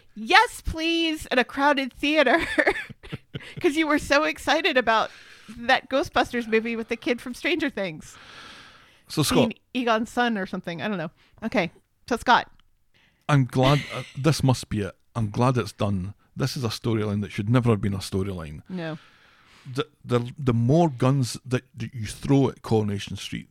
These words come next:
Speaker 2: the less
Speaker 1: Believable.
Speaker 2: believable it becomes. Not that it's believable or meant to be believable, but it
Speaker 1: No.
Speaker 2: but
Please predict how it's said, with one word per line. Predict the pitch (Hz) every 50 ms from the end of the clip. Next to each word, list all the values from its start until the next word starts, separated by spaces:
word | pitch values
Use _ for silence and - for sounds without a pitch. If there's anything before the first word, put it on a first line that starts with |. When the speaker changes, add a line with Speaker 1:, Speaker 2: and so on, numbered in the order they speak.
| _
Speaker 2:
the | - 120
less | 110 110 117 127 139 147 - - - - _ _ _ - - _ _ _ _ _ _ - - -
Speaker 1:
Believable. | 240 214 214 220 240 285 269 131 -
Speaker 2:
believable | 185 190 180 156 170 127
it | 120
becomes. | 113 - - 107 92 98 107
Not | 143 160 -
that | 135 147 135 143
it's | 117 98
believable | - 120 117 117 110 110 107 101 104
or | 98 104
meant | 104 104 104 87
to | -
be | - 101
believable, | 95 - 90 98 101 101 98
but | 127 104 -
it | 254 277
Speaker 1:
No. | 330 294 240 196 151 139 175 - - _
Speaker 2:
but | - - -